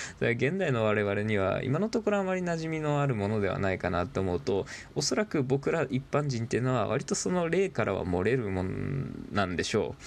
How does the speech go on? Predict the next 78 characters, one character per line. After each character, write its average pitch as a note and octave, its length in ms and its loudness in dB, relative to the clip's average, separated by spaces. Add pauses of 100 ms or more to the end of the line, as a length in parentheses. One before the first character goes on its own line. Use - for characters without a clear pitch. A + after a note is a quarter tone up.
(640)
う。 D3 100 4
<laughs> B2 80 0
ね、 C#3 140 2
「天 C3 180 0
上 C3 160 2
天 B2+ 180 0
下、 A#2 80 0
唯 A2+ 280 2
我 G#2+ 80 0
独 G2+ 120 0
尊」 A2 220 -2
な G#2 80 0
ん G2 60 -4
て G#2 100 0
人 A#2 220 -2
生 A#2+ 100 0
で G2+ 80 0
今 G2 120 -2
初 A#2+ 220 -2
め D#3+ 100 -2
て B2+ 100 0
言 G2 40 -4
っ - 20 -6
た - 100 -2
か G2 60 -4
も F#2+ 80 -4
し - 100 -2
れ G#2 80 -2
な D#2+ 100 -4
い D2+ 40 -4
で G#2+ 80 -4
す - 100 -8
ね。 G2 280 -2
<laughs> - 40 -8 (1900)
ま D#3 160 4
あ、 C#3 60 0
そ C#3 140 -2
ん C#3+ 60 0
な D3 120 0
中 C#3 260 0
で、 A#2 340 0 (280)
え G2 580 0
ー、 - 60 -8
そ - 140 -2
う - 20 2
で G#2+ 80 0
す G#2 80 -6
ね、 G#2+ 120 0
こ A2+ 140 -2
の A2 120 2
死 - 160 2
生 E3+ 320 0
観 F#2+ 260 -2
と G#2 160 0
い G2+ 100 0
う F#2 100 0
か、 D2 300 -2
こ - 100 -6
の G#2+ 100 2
死 - 200 0
に E3 140 0
つ A#2 140 -2
い G2+ 80 0
て F#2+ 120 0
考 - 140 -2 (140)
え G#2 120 2
る F#2+ 60 2
っ F#2 40 -2
て - 220 -4
い G#2+ 100 2
う G#2+ 40 0
風 A#2+ 180 0
に G2 300 -4
な B2+ 140 0
っ - 20 -8
た A2 120 0
時 G2+ 220 -2
に、 G2+ 200 0